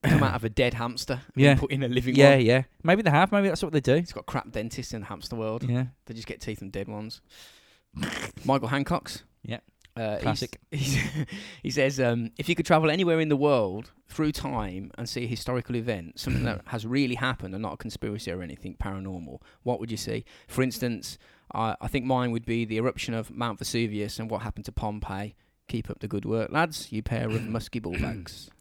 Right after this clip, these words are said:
Speaker 2: Oh, that's nice. Um, hmm. It's quite a tricky one to be put on the spot. If it's anything,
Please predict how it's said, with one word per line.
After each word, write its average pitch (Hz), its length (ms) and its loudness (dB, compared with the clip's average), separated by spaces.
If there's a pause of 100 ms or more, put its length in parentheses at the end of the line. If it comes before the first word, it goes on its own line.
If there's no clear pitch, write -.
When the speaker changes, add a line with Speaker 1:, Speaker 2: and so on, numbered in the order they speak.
Speaker 2:
Oh, 170 180 0
that's 127 220 -6
nice. 127 260 -2 (180)
Um, 120 460 6 (1500)
hmm. 120 800 0 (1700)
It's - 160 -16
quite 151 180 0
a 135 40 -6
tricky - 280 0
one 175 160 4
to - 100 -8
be 143 100 2
put 139 180 4
on 131 100 0
the 123 60 -2
spot. 123 380 4 (100)
If 131 160 -6
it's 143 160 -4
anything, 135 520 4